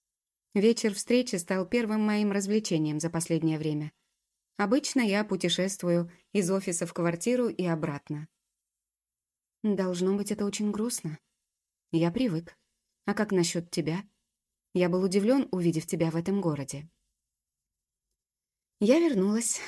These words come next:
и, честно говоря, очень этому рада. Тут так спокойно», — ответила Мира, и что-то насторожило Егора в этих словах.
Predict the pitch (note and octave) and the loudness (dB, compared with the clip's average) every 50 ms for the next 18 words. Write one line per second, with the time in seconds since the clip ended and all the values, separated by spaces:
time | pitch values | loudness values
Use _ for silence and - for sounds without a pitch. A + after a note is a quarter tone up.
0 | - - - F3+ - G3 F#3+ - A#3+ A#3 - A#3+ A3 G3+ G#3 G3 G3+ G3 A#3 B3 | -12 -12 -10 -6 -4 -4 -2 -2 -2 -2 0 0 0 0 0 0 0 0 0 -2
1 | - - G3 G#3+ G#3+ - B3 A#3+ A3+ - - E3+ E3+ G3+ F#3+ F3+ E3 D3+ D3 D3 | -2 -2 -2 -2 -2 -2 -2 -2 -2 -2 -4 -4 -2 -2 0 0 0 -2 -4 -6
2 | D#3+ D#3+ E3 E3+ _ _ _ _ _ _ _ _ _ _ _ _ _ - G3+ G3+ | -8 -8 -10 -12 _ _ _ _ _ _ _ _ _ _ _ _ _ -6 -6 -6
3 | - - G3 G3 - - - F#3+ F#3+ A3+ A#3+ A#3 F#3+ D#3 D3+ - _ _ _ _ | -4 -6 -6 -6 -6 -6 -6 -4 -2 0 0 0 0 -2 -4 -6 _ _ _ _
4 | _ _ _ _ _ _ F3+ F3 E3+ E3+ E3 E3+ E3 E3 D#3+ E3+ F3 G#3 G#3 F3 | _ _ _ _ _ _ -4 -2 0 0 0 0 0 2 2 4 4 2 2 0
5 | D3+ D#3+ - _ _ _ _ _ _ _ _ _ _ _ F#3 F3+ E3+ - - - | -4 -6 -10 _ _ _ _ _ _ _ _ _ _ _ -2 -2 0 0 -2 -2
6 | - _ _ _ - C#4 C#4+ - C#4 C4+ B3+ B3+ C4 B3+ - - C4+ C4+ C4+ B3+ | -4 _ _ _ -6 -4 -2 0 2 2 2 2 2 0 0 -2 -2 -2 -2 -2
7 | G3+ F#3 D#3 D3 D3 C#3+ E3+ F3+ E3 G3 A#3 A#3+ A3 E3+ F3 F3 - E3 E3+ - | -2 -2 -2 -2 -2 -2 -2 -2 0 0 -2 -2 -2 -4 -4 -4 -6 -6 -8 -6
8 | - D3 C#3+ C3+ C3 C#3 - - _ | -8 -8 -8 -8 -10 -12 -14 -18 _